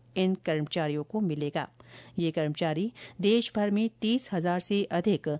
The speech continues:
आयुष्मान भारत प्रधानमंत्री जन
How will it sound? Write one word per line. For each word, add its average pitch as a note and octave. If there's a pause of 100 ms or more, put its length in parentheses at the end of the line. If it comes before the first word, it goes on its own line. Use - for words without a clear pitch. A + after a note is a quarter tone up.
(280)
आयुष्मान G#3+
भारत F3
प्रधानमंत्री F3 (120)
जन F3+